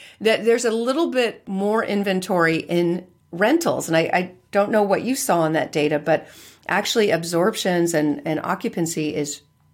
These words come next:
is, wait, wait, let's see, vacancy is rising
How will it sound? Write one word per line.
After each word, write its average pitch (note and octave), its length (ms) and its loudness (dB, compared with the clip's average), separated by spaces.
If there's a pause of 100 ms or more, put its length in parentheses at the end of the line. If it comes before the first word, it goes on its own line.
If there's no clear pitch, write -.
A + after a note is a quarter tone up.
is, D3 420 -4 (1040)
wait, - 260 -10 (280)
wait, D#3+ 180 -6
let's E3 140 -8
see, C#3+ 140 -8
vacancy A3 500 2
is D#3+ 120 0
rising D#3+ 480 0